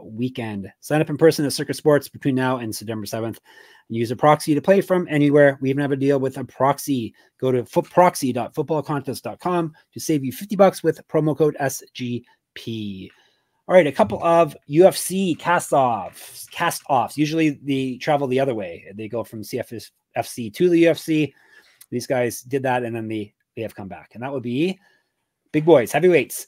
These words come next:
Chris Daukaus, United States of America, Tefan Nchukwi from Cameroon, three five-minute rounds. Nchukwi is the Cameroon Express, six and four with four knockouts.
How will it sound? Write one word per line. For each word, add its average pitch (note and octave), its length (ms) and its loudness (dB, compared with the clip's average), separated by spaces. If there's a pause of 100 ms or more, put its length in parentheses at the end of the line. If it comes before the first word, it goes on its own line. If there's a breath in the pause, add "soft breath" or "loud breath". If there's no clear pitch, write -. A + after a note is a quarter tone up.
Chris - 260 -4
Daukaus, C#3+ 800 2
United C#3+ 280 -4
States C3+ 360 -6
of D3+ 140 -4
America, C3 420 -2 (320 soft breath)
Tefan E3+ 500 0
Nchukwi E3 1300 -4
from D3 420 -4
Cameroon, D#3 960 0 (600)
three E3 340 0 (140)
five-minute C#3+ 640 -4
rounds. D3 440 -4
Nchukwi D#3 440 -4
is C3+ 100 -4
the C#3 60 -10
Cameroon C#3 420 -2
Express, C3 680 -4
six - 300 -10
and D3+ 120 -6
four D3+ 180 2
with B2 120 -6
four C#3+ 220 -2
knockouts. B2+ 600 -6